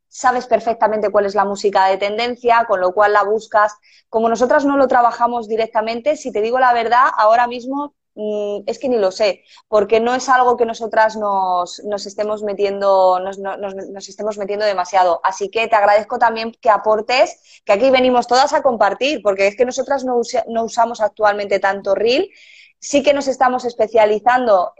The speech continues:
pero más que nada, no por nada, sino por el futuro, no tanto por el presente. Y lo trabajamos sobre todo con herramientas externas y buscando inspiraciones, que ojo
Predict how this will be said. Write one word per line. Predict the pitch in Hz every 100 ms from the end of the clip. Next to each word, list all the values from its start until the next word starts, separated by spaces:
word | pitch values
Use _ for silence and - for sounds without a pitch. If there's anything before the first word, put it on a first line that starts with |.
| -
pero | - 226
más | 277 311
que | 392
nada, | 339 339 359 - _
no | 262 320
por | 339
nada, | 247 220 196
sino | 220 202
por | 208
el | 196
futuro, | 196 190 226 202 165 170
no | 208 247
tanto | 254 247
por | 220 208
el | 185
presente. | 185 - 185 170 170 - _ - _
Y | 240 233 226 220
lo | 214
trabajamos | 226 226 226 240 269 -
sobre | - 220 220
todo | 220 269 320 330
con | 233 214
herramientas | 208 202 214 220 226 247 247 233 220 208 196 -
externas | - 202 - 185 160 147 - _
y | 254 302 370
buscando | 233 196 - 240 269
inspiraciones, | 320 277 - 208 170 - 196 160 143 147
que | - 202
ojo | 226 - 294 359 -